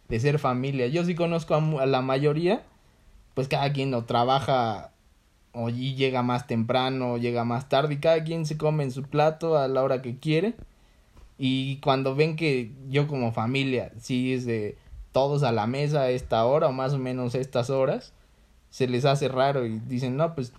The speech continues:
qué bueno que ustedes sí pueden comer en familia y estar juntos en ese rato". Y yo sí lo veo que es cada vez más raro eso.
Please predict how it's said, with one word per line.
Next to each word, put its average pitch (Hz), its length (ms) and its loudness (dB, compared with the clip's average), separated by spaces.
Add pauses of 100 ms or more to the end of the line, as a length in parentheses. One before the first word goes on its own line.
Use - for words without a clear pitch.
qué 165 120 2
bueno 175 300 0
que 147 120 -2
ustedes 151 320 4
sí 156 80 0
pueden 147 280 2
comer 127 300 0
en 120 140 -2
familia 131 560 0
y 113 120 -2
estar 120 360 0
juntos 139 400 -2
en 120 160 -2
ese 117 320 -2
rato". 123 400 -4 (560)
Y 127 100 -4
yo 139 120 2
sí 147 100 0
lo 151 140 4
veo 135 140 0
que 127 160 0
es 120 260 -6
cada 120 240 -2
vez 123 160 0
más 120 200 0
raro 120 280 0
eso. - 200 -10